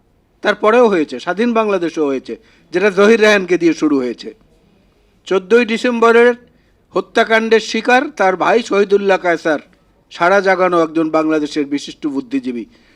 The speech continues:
তাকে খুঁজতে গিয়ে কিন্তু জহির রায়হান নিখোঁজ হয়ে গিয়েছিলেন। কেন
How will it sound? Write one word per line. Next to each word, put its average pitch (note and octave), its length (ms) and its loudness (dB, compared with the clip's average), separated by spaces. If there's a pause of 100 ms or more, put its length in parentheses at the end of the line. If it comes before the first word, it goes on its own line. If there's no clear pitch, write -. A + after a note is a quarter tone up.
(160)
তাকে F3+ 260 -2
খুঁজতে - 340 -6
গিয়ে G#3 180 0
কিন্তু F#3+ 220 -6
জহির F3+ 340 2
রায়হান E3+ 220 0
নিখোঁজ C#3+ 340 -2
হয়ে A#2+ 160 -4
গিয়েছিলেন। G2+ 420 -12 (520)
কেন G3 180 0